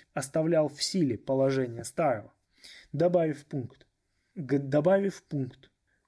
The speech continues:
учреждения четвертой рабочей курии при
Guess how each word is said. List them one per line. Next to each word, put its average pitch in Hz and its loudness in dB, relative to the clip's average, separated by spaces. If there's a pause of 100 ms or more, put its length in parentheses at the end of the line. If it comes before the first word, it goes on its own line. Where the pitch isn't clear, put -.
учреждения 156 0
четвертой 135 -4
рабочей 156 -2
курии 110 -4
при 131 -2